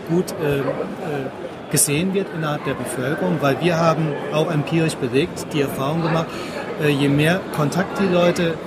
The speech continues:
mit der Natur haben und je mehr Kontakt die Leute, äh, äh, ja, je besser informiert Sie sich über die Natur fühlen,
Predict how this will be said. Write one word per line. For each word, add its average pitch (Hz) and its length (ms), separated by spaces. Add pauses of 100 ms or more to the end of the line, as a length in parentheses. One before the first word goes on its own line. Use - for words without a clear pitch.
(160)
mit - 320
der 147 80
Natur 139 460
haben 160 260
und 160 160
je 147 100
mehr 147 260
Kontakt 151 360 (460)
die 151 160
Leute, 147 400
äh, 139 400
äh, 127 60 (1000)
ja, 139 200 (400)
je 147 80
besser 180 300
informiert 170 480
Sie 175 80
sich 131 220
über 151 200
die 147 100
Natur 143 380
fühlen, 165 300